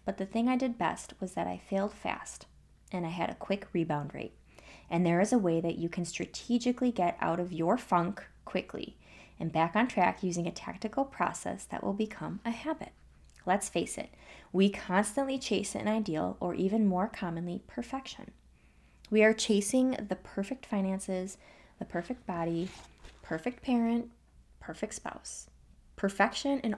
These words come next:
all aspects of ourselves. You know exactly what I'm talking about. When you're hitting the gym and looking good, you stop and realize you're not spending enough time with your wife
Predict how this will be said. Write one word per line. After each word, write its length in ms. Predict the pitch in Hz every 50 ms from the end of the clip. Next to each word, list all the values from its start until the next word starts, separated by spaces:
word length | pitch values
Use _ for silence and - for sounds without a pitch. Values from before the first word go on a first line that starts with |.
| -
all 260 | - 185 185 196 214 -
aspects 560 | - 202 196 196 - - - 190 190 - -
of 80 | 190 196
ourselves. 580 | 180 185 190 - - - - 202 - - - - - _ - - - - - - _
You 140 | - 190 190
know 140 | 196 190 190
exactly 440 | 196 190 190 180 180 180 - 160 156
what 160 | 156 156 156
I'm 80 | 160
talking 360 | 151 - - - - - 185 -
about. 300 | - - - - - - - - - - - - - - - -
When 120 | 160 156
you're 80 | 156 156
hitting 300 | 147 180 160 175 196 247
the 80 | 294
gym 360 | 254 247 294 277 262 262 262
and 260 | 254 - 180 165 156 165
looking 260 | 165 - - 294 294
good, 340 | 277 277 262 247 247 233 233
you 140 | 233 -
stop 340 | - - - 185 175 180 190
and 80 | 202 208
realize 480 | 208 202 190 190 180 180 180 180 -
you're 80 | - 170
not 320 | 165 165 165 165 170 -
spending 360 | - - - 196 196 196 202 202
enough 220 | 202 202 208 202
time 300 | - - - 180 180 185
with 160 | 185 185 -
your 80 | 202 202
wife 280 | 196 - - 185 -